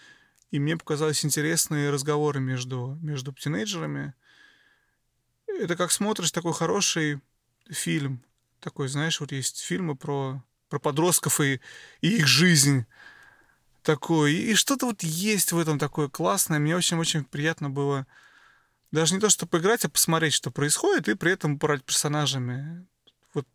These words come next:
вот есть энное количество игр, когда у тебя не то, что как там, да, в God of War ты постоянно, у тебя есть классный сюжет, но при этом ты постоянно что-то делаешь, там, убиваешь направо-налево,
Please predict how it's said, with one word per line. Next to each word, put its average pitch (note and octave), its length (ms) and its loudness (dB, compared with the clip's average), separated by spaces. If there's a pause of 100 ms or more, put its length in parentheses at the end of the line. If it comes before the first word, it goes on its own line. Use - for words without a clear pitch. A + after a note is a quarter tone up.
вот C#3+ 220 -6
есть E3+ 320 0
энное D3+ 260 2
количество C#3+ 400 -2
игр, D#4 180 0
когда D3+ 260 0
у D#3 60 2
тебя D3+ 300 0
не E3 80 -2
то, C4+ 160 -2
что - 180 -2
как D#3 300 -6
там, C#3+ 220 -2
да, F3+ 120 2
в G3 60 -6
God D#3 160 -2
of C#3+ 160 -2
War D3+ 260 -2
ты C#3 220 -4 (460)
постоянно, D#3 400 0
у - 20 2
тебя D3 120 2
есть - 80 -2
классный D#3+ 300 2
сюжет, A#3 320 2
но F#3 80 2
при G#3 140 2
этом G#3+ 140 -2
ты E3 60 -2
постоянно F#3 260 0
что-то C#3 160 -4
делаешь, E3+ 460 4
там, D3 220 0
убиваешь D3 460 0
направо-налево, D#3+ 800 -2